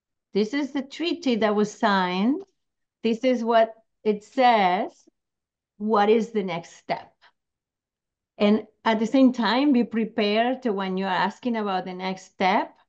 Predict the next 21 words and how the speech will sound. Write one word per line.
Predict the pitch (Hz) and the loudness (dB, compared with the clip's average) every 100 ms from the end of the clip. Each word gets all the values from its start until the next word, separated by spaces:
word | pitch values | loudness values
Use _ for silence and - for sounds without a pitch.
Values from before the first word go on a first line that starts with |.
| _ _ _ _ | _ _ _ _
if | 208 196 | -4 0
they | 208 | 0
ask | 190 202 202 | 2 0 0
you, | 214 | -4
"Can | 214 208 196 | -4 -4 -4
you | |
help?" | 170 - 190 233 247 _ - | -4 -4 -2 -2 -8 _ -12
you | 180 | -10
say, | 165 175 170 | -6 -4 0
"Yes." | 170 160 - - _ _ _ _ _ _ _ _ _ _ _ _ _ _ _ _ _ _ _ - | 0 -2 -16 -20 _ _ _ _ _ _ _ _ _ _ _ _ _ _ _ _ _ _ _ -4
But | 185 180 | -2 -2
it | 190 185 | -2 0
is | 180 - | -2 -2
hard, | - - - | -4 -2 -2
it's | 175 170 | -6 -6
difficult, | 185 254 320 196 143 160 | -4 -2 -2 -4 -6 -6
it's, | 165 - | -8 -10
it's | - 180 - | -10 -10 -6
being | 175 202 247 | -4 0 2
there, | 226 220 220 220 214 | 2 2 2 0 -2
it's, | 170 - | -4 -10